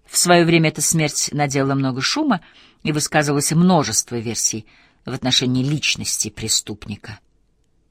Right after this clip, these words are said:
В программе выступит младший родственник жертвы с рассказом о том, как обвинение испортило его жизнь. В двадцать ноль ноль.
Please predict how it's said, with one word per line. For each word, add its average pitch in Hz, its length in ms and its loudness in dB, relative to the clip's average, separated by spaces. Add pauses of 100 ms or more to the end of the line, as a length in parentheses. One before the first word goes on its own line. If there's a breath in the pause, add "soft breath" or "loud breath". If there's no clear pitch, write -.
(480)
В - 180 -14
программе 175 540 4
выступит 143 480 -2
младший 131 480 -2
родственник 110 580 -6
жертвы 180 380 0
с - 100 -6
рассказом 113 520 -2
о 104 60 -8
том, 208 320 0 (840 soft breath)
как 156 200 0
обвинение 143 640 0 (120)
испортило - 640 -6
его 113 200 -4
жизнь. 90 460 -8 (640)
В 113 140 -10
двадцать - 840 -2
ноль 120 300 -4
ноль. 92 240 -12